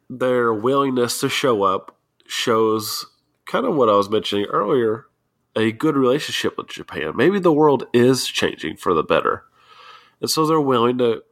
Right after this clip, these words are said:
come on the show and, you know, update what's happened with Mothra since the first movie. I mean, it's clear that this is the first time that they've showed up since the previous film, because no one knows that the,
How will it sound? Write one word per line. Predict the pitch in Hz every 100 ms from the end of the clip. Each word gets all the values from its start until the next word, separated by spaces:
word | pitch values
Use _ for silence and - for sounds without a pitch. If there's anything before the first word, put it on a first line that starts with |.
| _
come | - 131
on | 123
the | 117
show | 110 - 92 95 120
and, | 104 104 104 107 _ _ _ _ _ _ _ -
you | 233
know, | 214 247 233 _ -
update | 113 - 135 131 -
what's | 131 123
happened | 120 107 127 123
with | 123
Mothra | 135 135 175 - 92
since | - 95
the | 104
first | 110 107 147
movie. | 185 107
I |
mean, | - 123 131
it's | -
clear | - 175 175 110
that | -
this | 139 -
is | 120
the | 95
first | - 143 151 -
time | - 139 135 101
that | -
they've | 104 -
showed | 113 101
up | 123 110 - - _ _ _ _ _ -
since | - 165 143 -
the | -
previous | 98 113 104 - -
film, | 123 107 55 _ _ _ -
because | 117 127 123
no | 143
one | 135 110
knows | 120 147 110
that | 98 - _
the, | -